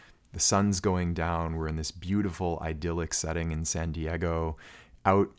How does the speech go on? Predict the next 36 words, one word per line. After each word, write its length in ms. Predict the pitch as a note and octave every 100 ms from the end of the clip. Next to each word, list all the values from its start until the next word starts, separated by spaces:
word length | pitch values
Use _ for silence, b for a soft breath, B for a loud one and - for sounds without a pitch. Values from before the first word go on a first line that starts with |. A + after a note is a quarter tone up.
| -
outside 640 | F#2+ - - E2 E2+ E2+
on 100 | D#2+
the 80 | D#2+
lawn, 560 | D#2 E2 D#2+ E2 E2
practicing 580 | - E2+ E2+ F#2+ - D#2+
together, 640 | E2+ D#2+ D#2+ D#2+ D#2+ E2
and 380 | - D#2+ D#2+ D#2
the 80 | F#2
sky 440 | - F2+ E2+ E2+
is, 260 | E2+ D#2 D2+
like, 340 | D#2 D2+ - _ _ -
pink 480 | - G#2 G2 F#2+ F2
and, 320 | D#2 D#2 D#2 B B B -
uh, 340 | E2 D#2+ D#2+ - -
and 280 | - D#2+ D#2+ -
purple 580 | - G#2 G#2 F#2+ F2+ E2
and, 220 | D#2 D2+ - -
you 120 | F2+
know, 300 | E2 D#2 D2+ D2 -
palm 340 | G2+ F#2+ G2
trees 440 | - F#2+ F2+ E2+
every-, 280 | F2 F2 E2+ F2
it's 160 | F2+
just 240 | - F#2+ -
so, 400 | - A2+ A2 G2+
so 260 | - F2
beautiful. 520 | D#2+ E2 E2+ - D#2
There's 180 | D#2 D#2
this 180 | D#2 D#2
warm 640 | E2 F#2 G2 G2 G2 F#2
breeze, 680 | D#2+ D#2 F2 F2+ F2+ F2+ E2
and 240 | D#2+ D#2+ - -
<laughs> 140 | -
there 160 | - E2+ D#3
was 260 | A2+ -
a, 240 | A#2+ G2